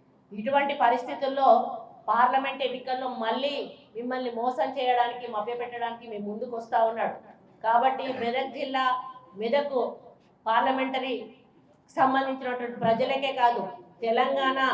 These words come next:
రాష్ట్ర ప్రజలందరికీ కూడా నేను విజ్ఞప్తి చేస్తా ఉన్నాను, ఈ మాయ మాటలు నమ్మకండి,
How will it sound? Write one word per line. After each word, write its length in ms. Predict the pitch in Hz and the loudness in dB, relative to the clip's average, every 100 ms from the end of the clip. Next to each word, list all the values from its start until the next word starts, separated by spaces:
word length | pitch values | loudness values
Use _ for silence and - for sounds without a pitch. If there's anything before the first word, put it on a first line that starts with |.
| 214 - - - - | 0 -8 -16 -16 -2
రాష్ట్ర 380 | 214 269 269 285 | 4 6 4 0
ప్రజలందరికీ 680 | 277 262 262 254 247 247 | 0 -2 -2 -4 -8 -8
కూడా 200 | 262 247 | -6 -4
నేను 200 | 247 240 | -4 -4
విజ్ఞప్తి 500 | 220 208 240 240 - | -6 -4 -4 -4 -8
చేస్తా 280 | 233 226 226 | -8 2 2
ఉన్నాను, 480 | 226 226 226 208 - - - _ _ _ _ - | 2 0 -4 -4 -6 -14 -20 _ _ _ _ -10
ఈ 100 | 226 | -4
మాయ 380 | 233 220 247 262 | 0 2 4 4
మాటలు 380 | 262 262 262 247 | 0 -2 -2 -2
నమ్మకండి, 760 | 226 226 247 254 247 233 - | -4 -4 -2 -2 -2 -4 -6